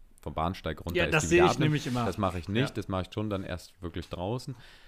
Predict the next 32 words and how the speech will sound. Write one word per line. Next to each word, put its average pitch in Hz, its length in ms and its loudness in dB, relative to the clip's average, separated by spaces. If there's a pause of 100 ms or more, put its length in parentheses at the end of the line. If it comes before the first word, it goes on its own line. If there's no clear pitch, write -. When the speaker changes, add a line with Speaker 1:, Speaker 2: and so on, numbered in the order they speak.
(600)
Speaker 1:
Aber, 87 800 0
ähm, 82 420 -4 (180)
aber 82 240 -2
trotzdem, - 340 -4
ich - 120 -10 (240)
trag 87 260 -6
sie 98 180 -8
halt 87 200 -4
eigentlich 87 400 -10
nicht 104 200 -8
länger, 98 500 -4
als - 180 -10
ich's - 440 -10 (200)
selber 90 260 -4
für 87 540 -8
nötig 82 360 -10
erachte. - 520 -10 (880)
Weil 73 340 -8
eben, 98 340 -2 (100)
eben 87 220 -6
deswegen, 98 460 -6
also, 76 280 -8 (260)
ich - 60 -16
weiß 107 100 -4
nicht, 82 140 -12
hast 90 340 -8
du 139 40 -6
eine 143 80 -4
gute 160 220 -6
Maske? 170 340 -6
Ist - 220 -8
die, 107 220 -2